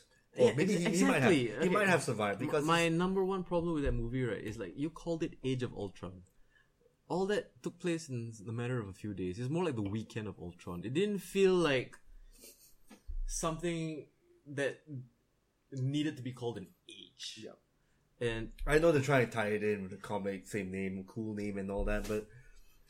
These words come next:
Speaker 1: maybe, who knows? Maybe he have, like, a secret bank stored somewhere in the universe.
Speaker 2: I mean, yeah,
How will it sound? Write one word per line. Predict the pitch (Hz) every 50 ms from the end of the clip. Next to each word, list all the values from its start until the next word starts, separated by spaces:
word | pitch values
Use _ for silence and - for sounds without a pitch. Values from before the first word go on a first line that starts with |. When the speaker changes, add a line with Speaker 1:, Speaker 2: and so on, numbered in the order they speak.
| - -
Speaker 1:
maybe, | 196 269 339 320 311
who | 277 220 240 233
knows? | 196 151 135 120
Maybe | 117 156 170 214 214
he | 180
have, | 170 160 143 139
like, | 139 127 131
a | 120
secret | - - 131 143 139 101 98 95
bank | 110 107 104 104 104 101 - -
stored | - - - - 110 107 107 107
somewhere | - - - 95 98 101 101 104 104 98 98 98 95 98
in | 95 95
the | 95 92
universe. | 90 95 92 95 92 92 95 98 98 -
Speaker 2:
I | 127 131
mean, | 135 135 135 131 127
yeah, | 123 120 110